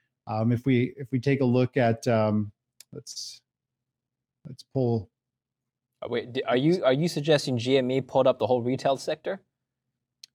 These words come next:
Speaker 1: It did, yeah. It's like, uh, it was, like,
Speaker 2: <laughs>
Speaker 1: five percent of the index. I think it's, like, twelve percent of the index now. <laughs> So, uh, so this huge spike in the, the whole retail sector was,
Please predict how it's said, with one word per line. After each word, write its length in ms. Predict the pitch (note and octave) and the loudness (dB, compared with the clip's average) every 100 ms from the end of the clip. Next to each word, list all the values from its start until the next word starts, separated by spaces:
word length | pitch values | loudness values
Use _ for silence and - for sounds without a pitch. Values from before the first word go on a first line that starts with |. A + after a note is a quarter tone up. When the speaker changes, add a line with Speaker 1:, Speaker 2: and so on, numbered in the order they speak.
| _ - | _ -2
Speaker 1:
It 160 | A#2+ | 0
did, 260 | C#3+ B2 G#2 | 4 2 4
yeah. 240 | B2 A2+ | 2 4
It's 180 | B2 A#2+ | 2 2
like, 240 | D3+ B2+ | 0 2
uh, 240 | C#3 B2 A2+ A2+ C3+ | 2 2 0 -4 -2
it 60 | |
was, 280 | F3 F3+ F3 | 2 2 2
like, 140 | E3+ - | 0 0
Speaker 2:
<laughs> 120 | - | -2
Speaker 1:
five 160 | D3 C#3+ | 0 0
percent 240 | D3 D#3+ | 0 2
of 60 | D3+ | 2
the 100 | D3+ | 2
index. 320 | D3+ E3 - | 2 0 2
I 40 | |
think 160 | C3+ C#3+ | 2 2
it's, 100 | C#3+ | 0
like, 140 | C3 | -2
twelve 280 | A#2 A#2+ C3 | -2 -2 0
percent 280 | C#3+ - D3 | -2 0 0
of 120 | C#3 | 0
the 140 | C#3+ D3 | 0 2
index 420 | D3 D3+ - - | 2 0 0 0
now. 120 | C3 | 0
<laughs> 60 | B3 G3+ - - A#3 B3 A3 - - F#4 - - - - - - - | 2 0 -2 2 2 4 0 -2 -2 -4 -4 -6 -6 -4 -6 -6 -6
So, 520 | - - F3 F3 C3 _ _ _ - | -4 2 4 4 2 _ _ _ 0
uh, 380 | D#3+ D#3 E3 - - | 2 4 4 0 -6
so 180 | - F3+ | 0 2
this 160 | G3+ D#3+ | 2 4
huge 240 | A3 F3 | 2 2
spike 500 | - F3 F#3+ F#3 F#3 | 0 0 2 0 -4
in 440 | - D#3 D3+ D3 C3 | -2 0 2 0 0
the, 400 | C#3+ C#3+ D3 B2+ | 2 2 0 0
the 100 | C3+ | 2
whole 220 | E3 F#3 | 4 4
retail 640 | C#3 F#3 A3+ G3+ D3+ B2 | 4 2 2 2 2 2
sector 720 | A#2 - F#3+ - - A2+ A#2 | -2 -2 -2 -2 -2 0 0
was, 460 | C3+ C3 A#2 A2+ | 0 0 0 -4